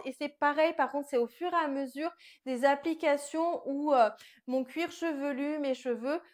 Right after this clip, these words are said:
ont, ont pas forcément hyper b-, bien réagi. Ça dépendait vraiment des moments. Parfois, c'était top. Parfois, c'est moins top. Voilà, j'en ai encore. Je l'utilise de temps en temps,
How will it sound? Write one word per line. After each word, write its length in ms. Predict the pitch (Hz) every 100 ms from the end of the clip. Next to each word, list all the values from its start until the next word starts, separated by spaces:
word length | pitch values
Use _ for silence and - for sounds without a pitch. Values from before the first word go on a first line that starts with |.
| _
ont, 300 | 240 240 233 233 _ _ _ _ _ _ - -
ont 140 | 247
pas 160 | 320 381
forcément 500 | 381 370 - 302 302 302
hyper 360 | 277 285 320 320
b-, 200 | 247 226
bien 220 | 226 302
réagi. 400 | 311 277 240 285
Ça 160 | 320 254
dépendait 440 | 233 226 254 285
vraiment 340 | 285 269 254
des 160 | 269 254
moments. 400 | 233 220 208 269 - _ _
Parfois, 360 | 262 247 311
c'était 360 | 339 311 294 262
top. 400 | 254 240 247 247
Parfois, 400 | 254 247 330 349
c'est 240 | 349 269
moins 400 | 233 240 285 339 330
top. 260 | 240 240 - _ - -
Voilà, 320 | 247 202 -
j'en 260 | 214 277 320
ai 80 | 381
encore. 500 | 302 - 262 285 339
Je 140 | 262
l'utilise 500 | 226 254 302 330 339
de 180 | 254 254 - _
temps 340 | - 359 359 302
en 180 | 214 294
temps, 300 | 302 269